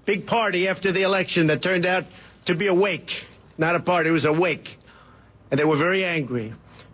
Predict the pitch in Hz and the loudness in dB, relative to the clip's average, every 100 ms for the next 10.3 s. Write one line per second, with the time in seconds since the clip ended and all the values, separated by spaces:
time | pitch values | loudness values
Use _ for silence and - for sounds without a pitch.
0 | - - 233 220 240 202 233 240 - 180 | -8 -2 0 2 0 0 0 -2 0 0
1 | 160 160 - - - _ _ _ - 180 | 0 -4 -16 -20 -20 _ _ _ 0 0
2 | 180 185 - 202 202 - - 196 190 185 | 0 -4 -2 0 0 -4 0 2 2 0
3 | - - 175 - 277 285 247 214 208 180 | -6 -14 -12 0 2 2 2 2 0 -2
4 | - - - _ _ _ _ _ _ _ | -8 -12 -20 _ _ _ _ _ _ _
5 | _ - 151 - 247 262 240 247 247 240 | _ -4 -4 2 2 2 2 0 0 0
6 | 220 139 - 202 262 220 233 233 196 220 | 2 0 0 0 0 0 0 -2 -2 0
7 | 233 233 226 220 - _ _ _ _ _ | 0 2 0 -2 -10 _ _ _ _ _
8 | _ _ _ 123 190 208 190 175 156 185 | _ _ _ -6 -2 0 0 0 0 2
9 | 196 208 196 202 196 196 190 196 185 185 | 2 2 0 0 0 0 2 0 2 0
10 | 180 180 175 | 0 0 -4